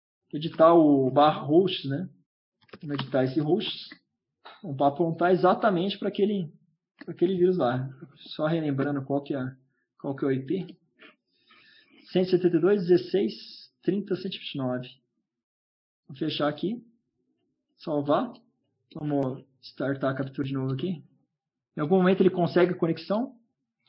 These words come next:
já que eu co-, é, ele devolveu o servidor de D N S, deu o, o host continha,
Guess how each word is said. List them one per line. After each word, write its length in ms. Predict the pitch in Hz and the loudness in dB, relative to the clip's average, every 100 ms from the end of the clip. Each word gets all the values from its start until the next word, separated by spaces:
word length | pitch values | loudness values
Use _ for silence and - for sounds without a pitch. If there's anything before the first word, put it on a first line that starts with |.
| _ - | _ -2
já 200 | 147 147 | 4 4
que 560 | 147 160 147 135 127 - _ _ _ _ _ - | 4 6 8 6 2 -6 _ _ _ _ _ -8
eu 140 | 143 | -6
co-, 200 | 151 156 | 0 4
é, 140 | 143 | 4
ele 160 | 135 135 | 4 6
devolveu 520 | 135 170 180 139 175 | 8 10 10 8 8
o 60 | 196 | 6
servidor 360 | 170 151 160 | 2 2 2
de 80 | 151 | 2
D 60 | 151 | 0
N 20 | |
S, 160 | 156 151 | 0 0
deu 140 | 156 | 0
o, 420 | 143 131 131 151 | 2 0 -2 -4
o 20 | |
host 420 | 139 147 175 - - | 0 4 4 2 -4
continha, 720 | 165 147 - 190 226 135 | -4 -2 0 2 2 0